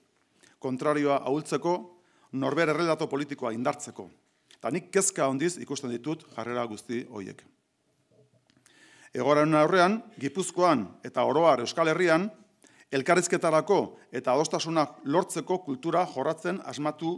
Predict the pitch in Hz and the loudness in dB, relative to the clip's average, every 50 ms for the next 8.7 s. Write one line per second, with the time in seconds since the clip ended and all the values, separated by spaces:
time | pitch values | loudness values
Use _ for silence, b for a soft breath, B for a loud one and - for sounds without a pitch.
0 | 135 117 120 127 123 143 160 156 - 120 117 - - 151 135 123 117 - 127 107 | -8 -8 -8 -6 -4 -4 -4 -4 -6 -10 -12 -8 -6 -4 -4 -6 -6 -8 -8 -8
1 | 104 - 127 117 104 82 - _ _ _ _ _ _ _ _ b b b b b | -4 -4 -4 -4 -4 -6 -12 _ _ _ _ _ _ _ _ b b b b b
2 | b b b b 123 139 127 - - 180 175 175 185 180 - 131 135 143 143 151 | b b b b -8 -6 -6 -4 0 2 4 4 4 2 0 -2 -2 -2 0 0
3 | 147 147 143 147 160 170 196 190 - - 139 127 131 151 147 139 131 131 143 156 | 2 2 4 4 4 2 2 -2 -8 -10 -12 -8 -6 -4 -2 0 0 0 0 -2
4 | 170 170 - - - 135 135 - - 113 98 87 80 - _ _ _ _ _ _ | -4 -4 -8 -8 -8 -8 -8 -8 -8 -12 -14 -14 -16 -20 _ _ _ _ _ _
5 | _ _ _ _ _ _ _ _ _ _ _ _ _ _ _ _ _ _ _ _ | _ _ _ _ _ _ _ _ _ _ _ _ _ _ _ _ _ _ _ _
6 | _ - b b b b b b b b b b b b b 156 151 - 180 190 | _ -20 b b b b b b b b b b b b b -8 -4 0 0 0
7 | 202 - - - - _ _ _ _ _ _ _ _ _ _ - 151 160 170 165 | 0 -2 -6 -12 -20 _ _ _ _ _ _ _ _ _ _ -4 0 2 4 4
8 | 165 175 165 170 - 151 143 - - - - 117 117 107 | 4 4 2 0 -2 -4 -4 -4 -6 -6 -6 -6 -8 -10